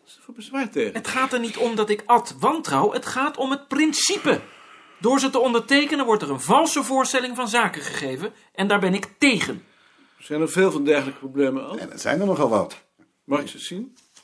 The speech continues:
Speaker 3: Deze bijvoorbeeld al. Die titelbeschrijving kan nooit goed zijn.
Speaker 1: Die is van Joop.
Speaker 2: Ik zit in de kamer hiernaast.
Speaker 3: Dat jij niet gek wordt van die man.
Speaker 1: Ach, gek. Dat is een groot woord.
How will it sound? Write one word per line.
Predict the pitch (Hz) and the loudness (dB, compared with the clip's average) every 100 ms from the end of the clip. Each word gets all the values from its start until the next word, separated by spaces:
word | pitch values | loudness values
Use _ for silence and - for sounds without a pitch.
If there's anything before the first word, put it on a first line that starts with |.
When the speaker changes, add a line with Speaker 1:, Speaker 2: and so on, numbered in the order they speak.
| - | -8
Speaker 3:
Deze | 117 151 165 | -4 -2 -2
bijvoorbeeld | 147 147 156 147 | 0 0 2 2
al. | 143 143 139 - - - _ _ | 4 4 2 -8 -10 -10 _ _
Die | 131 131 | -12 -8
titelbeschrijving | 233 226 170 156 170 160 160 151 | -6 -4 -4 -2 0 2 2 2
kan | 156 | 4
nooit | 170 190 165 | 6 6 6
goed | 165 156 | 4 4
zijn. | 117 117 - | 2 -2 -2
Speaker 1:
Die | |
is | 143 151 - | -4 -4 -4
van | - 120 127 143 | -4 -2 -2 -2
Joop. | 143 208 160 - - _ _ _ | 6 6 6 0 -18 _ _ _
Speaker 2:
Ik | 226 | -6
zit | - 226 | -6 -6
in | 214 | -6
de | |
kamer | 214 208 196 | -4 -4 -4
hiernaast. | 190 151 92 - - _ _ _ _ _ _ _ _ - - - - - - - - _ _ | -4 -4 -8 -12 -18 _ _ _ _ _ _ _ _ -2 -2 -2 -12 -20 -20 -20 -20 _ _
Speaker 3:
Dat | - - | -20 -16
jij | - - | -14 -14
niet | - - - - | -18 -20 -20 -16
gek | - - - | -12 -12 -12
wordt | - - | -14 -12
van | - | -14
die | - | -14
man. | - - _ - - | -16 -16 _ -18 -10
Speaker 1:
Ach, | - - - - | -10 -10 -16 -20
gek. | - - 87 | -20 -20 -20
Dat | - _ _ _ _ _ _ _ | -20 _ _ _ _ _ _ _
is | _ | _
een | - | -20
groot | - 92 92 | -14 -12 -12
woord. | 104 87 - | -14 -14 -16